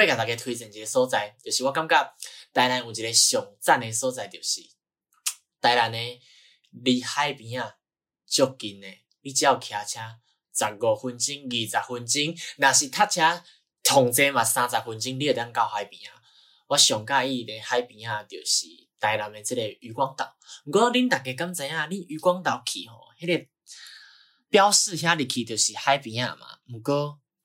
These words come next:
我即马爱甲恁讲一个秘密基地。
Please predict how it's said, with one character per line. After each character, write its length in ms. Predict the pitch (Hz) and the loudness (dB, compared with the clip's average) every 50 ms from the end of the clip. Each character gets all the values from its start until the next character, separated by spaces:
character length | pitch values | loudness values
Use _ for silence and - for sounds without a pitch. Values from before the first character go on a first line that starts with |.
| _ - - _ | _ -20 -20 _
我 80 | - 131 | -8 -2
即 220 | 131 - 147 135 | 0 0 2 0
马 220 | 143 147 147 131 | 0 0 0 0
爱 200 | - - 143 143 | 0 0 -2 -2
甲 140 | 127 117 104 | -2 -4 -6
恁 160 | 117 117 120 | -6 -8 -8
讲 140 | 120 127 131 | -6 -6 -4
一 200 | 127 131 - 131 | -4 -4 -6 -6
个 60 | 117 | -8
秘 120 | 127 127 123 | -8 -6 -6
密 140 | 123 117 110 | -6 -4 -2
基 220 | 113 - 110 110 | -2 -2 -2 -2
地。 240 | - 120 113 110 | -4 -4 -4 -4